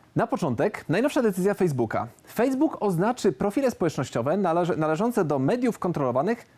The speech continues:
przez rządy. E, ma to na celu walkę z dezinformacją, fake newsami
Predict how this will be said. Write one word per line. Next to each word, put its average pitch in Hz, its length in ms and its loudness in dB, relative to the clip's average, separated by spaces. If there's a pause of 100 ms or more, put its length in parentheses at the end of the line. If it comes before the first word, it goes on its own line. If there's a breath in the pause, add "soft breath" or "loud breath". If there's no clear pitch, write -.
przez 302 240 0
rządy. 139 400 0 (560 loud breath)
E, 127 180 2
ma 170 120 2
to - 100 0
na 269 100 0
celu 233 240 2
walkę 180 380 0
z 127 100 0
dezinformacją, 185 1080 2
fake 285 320 0
newsami 180 500 0